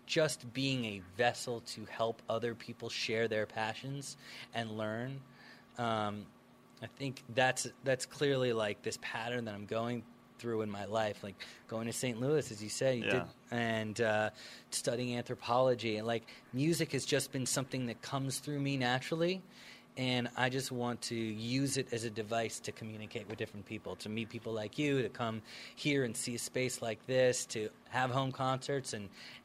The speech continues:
Speaker 1: inspire other people to know that their story is just as interesting as any musician. Um, you know, music has opened up that world for me, and as well, the selfish high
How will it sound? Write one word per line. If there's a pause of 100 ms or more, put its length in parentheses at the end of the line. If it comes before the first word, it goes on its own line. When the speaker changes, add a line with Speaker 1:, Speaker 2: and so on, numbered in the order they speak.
Speaker 1:
inspire
other
people
to
know
that (220)
their
story
is
just
as
interesting
as
any
musician. (560)
Um, (560)
you
know,
music
has (120)
opened
up (100)
that
world
for
me, (540)
and (680)
as
well,
the
selfish
high